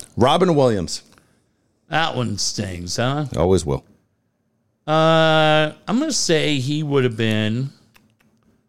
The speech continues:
Speaker 2: seventy-four.
Speaker 1: Seventy-two.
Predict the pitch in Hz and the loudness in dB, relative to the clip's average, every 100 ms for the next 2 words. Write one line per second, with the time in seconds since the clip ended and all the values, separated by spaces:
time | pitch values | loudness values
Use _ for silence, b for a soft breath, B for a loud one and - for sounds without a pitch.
0 | _ _ _ _ _ _ - - 185 180 | _ _ _ _ _ _ -12 -2 0 0
1 | 160 - 95 - _ _ _ - - 113 | -2 -2 -4 -6 _ _ _ -2 2 4
2 | 131 110 - 87 | 4 4 2 2